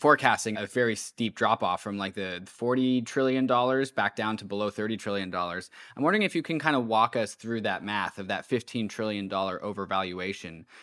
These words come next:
and then what happens next when the Federal Reserve tries to reduce the size of their balance sheet. Can you kinda walk us through what you think happens next with all of this?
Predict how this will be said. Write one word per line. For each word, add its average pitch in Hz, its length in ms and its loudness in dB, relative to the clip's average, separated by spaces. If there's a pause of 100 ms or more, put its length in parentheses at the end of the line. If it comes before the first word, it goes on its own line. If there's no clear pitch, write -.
(120)
and 117 200 2
then 117 140 2
what 127 160 4
happens 113 480 2
next 104 500 -2
when 107 320 -2
the 98 100 -4
Federal 101 500 -2
Reserve 95 680 -2
tries 92 480 -4
to 92 380 -8 (240)
reduce 107 520 -2
the 101 120 -8
size 101 340 -2
of 87 140 -14
their 90 120 -8
balance 95 340 -4
sheet. 80 240 -12
Can 139 100 0
you 127 80 2
kinda 127 200 -2
walk 117 200 2
us 110 80 -4
through 107 240 -6
what 101 140 -6
you 101 80 -8
think 98 160 -8
happens 98 280 -8
next 98 200 -8
with 113 80 -4
all 110 100 0
of 110 80 -6
this? 120 220 -8